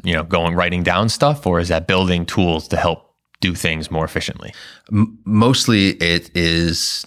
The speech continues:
Speaker 2: just writing stuff down. Um, and, and if we can find a tool that makes our lives easier, even, you know, whether it's Pega, uh, or it's like something like Slack, let's, let's go do that.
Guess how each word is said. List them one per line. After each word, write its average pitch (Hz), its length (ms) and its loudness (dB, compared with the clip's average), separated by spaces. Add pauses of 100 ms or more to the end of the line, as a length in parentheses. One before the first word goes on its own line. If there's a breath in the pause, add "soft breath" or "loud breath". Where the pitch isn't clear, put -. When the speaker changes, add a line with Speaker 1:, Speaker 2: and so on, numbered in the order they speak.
Speaker 2:
just 98 380 -2
writing 90 460 0
stuff - 360 -4
down. 78 400 -4 (140)
Um, 85 320 0
and, 90 320 0
and 90 120 0
if 82 140 -4
we 87 80 2
can 87 160 -2
find 90 400 0
a - 140 -2
tool 90 320 0
that 85 180 0
makes 85 260 -2
our 90 120 -2
lives 85 440 -2
easier, 90 420 2
even, 87 500 0
you 90 100 2
know, 85 140 -2 (100)
whether 90 300 0
it's - 140 -6
Pega, 123 520 0
uh, 90 340 -2
or 87 140 0
it's - 240 -4
like 87 240 0
something 92 240 -2
like 85 180 -2
Slack, 110 440 -2 (320 loud breath)
let's, - 280 -2
let's 85 200 -4
go 87 100 -2
do 76 140 -6
that. - 340 -8